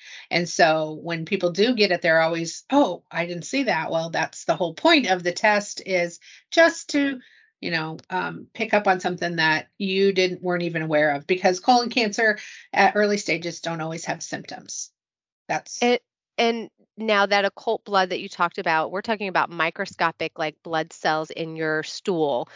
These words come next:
Speaker 2: and
Speaker 1: Right.
Speaker 2: those could be indicative of polyps or other abnormalities in the colon, correct?
Speaker 1: Right. It could, I mean, it doesn't pick up, um, specifically doesn't pick up polyps, but it also can just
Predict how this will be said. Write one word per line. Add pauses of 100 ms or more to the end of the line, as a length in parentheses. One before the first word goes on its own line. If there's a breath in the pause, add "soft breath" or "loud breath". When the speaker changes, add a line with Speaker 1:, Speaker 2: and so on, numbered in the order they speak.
(300 loud breath)
Speaker 2:
and
Speaker 1:
Right.
Speaker 2:
those
could
be
indicative
of (120)
polyps
or
other
abnormalities
in
the
colon,
correct? (100)
Speaker 1:
Right.
It
could, (260)
I
mean,
it
doesn't
pick
up, (440)
um, (220)
specifically
doesn't
pick
up (140)
polyps, (320 loud breath)
but
it
also
can
just